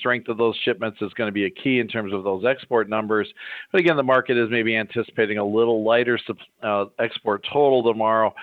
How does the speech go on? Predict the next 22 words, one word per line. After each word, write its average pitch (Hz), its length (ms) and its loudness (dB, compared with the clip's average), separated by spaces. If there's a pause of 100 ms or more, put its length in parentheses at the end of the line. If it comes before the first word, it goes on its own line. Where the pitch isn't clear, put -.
(480)
just 143 220 2
because, 127 380 0
again, 113 260 0
that, 104 240 0
just 190 240 -4
that 113 180 -2
lack 113 280 2
of 107 120 0
overall 107 380 2
demand 104 380 -4
in 98 100 -8
China 110 300 -2
may 101 220 -2
be 156 200 -6
diminished 131 560 -2
this 107 180 -6
year 107 160 2
due 107 220 0
to 107 80 2
the 98 60 2
high 101 200 0
prices 131 540 0